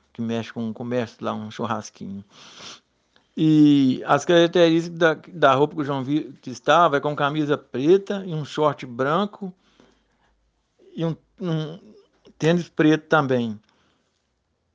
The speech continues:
E foi mais ou menos o horário, foi uma e meia da manhã que ele viu ele conversando com essas duas pessoas aqui perto da padaria Máximo Pão, aqui no Coqueiro.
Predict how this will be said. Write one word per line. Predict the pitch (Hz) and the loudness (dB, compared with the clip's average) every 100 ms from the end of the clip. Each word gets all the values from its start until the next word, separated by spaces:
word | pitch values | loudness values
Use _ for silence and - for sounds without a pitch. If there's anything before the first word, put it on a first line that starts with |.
| 202 220 _ _ _ _ _ 415 | _ _ _ _ _ _ _ -14
E | 214 175 175 165 160 - | -8 -4 -4 -2 -4 -8
foi | - - - 165 | -20 -12 2 2
mais | 160 180 185 | 6 4 4
ou | 180 | 2
menos | 165 180 180 156 _ _ _ _ _ _ | 0 -2 -2 -4 _ _ _ _ _ _
o | 165 | 2
horário, | 160 143 139 165 165 | 4 6 4 4 2
foi | - 175 160 | -2 -2 -2
uma | 185 214 226 | -4 -2 -2
e | |
meia | 165 143 165 202 196 | -4 -2 2 2 2
da | 160 190 | -2 -2
manhã | 180 151 160 175 | -2 -2 -4 -2
que | 196 | 0
ele | 190 | 0
viu | 151 151 175 | -2 0 2
ele | 180 | 2
conversando | 170 170 165 165 170 | 0 -4 -2 -2 -8
com | |
essas | 156 156 | -4 -4
duas | 151 151 | -4 -4
pessoas | 160 135 - 151 | -2 -4 -2 -2
aqui | 139 - | -2 -6
perto | - 151 165 170 | -2 4 4 4
da | 165 | 0
padaria | 156 160 147 139 156 | 2 2 2 2 0
Máximo | 143 143 147 - 160 | -2 0 -2 -4 -12
Pão, | - 135 135 131 | -6 -4 -2 -4
aqui | - 123 120 | -10 -14 -12
no | 127 | -6
Coqueiro. | 131 123 - 113 113 | -6 -6 -10 -10 -10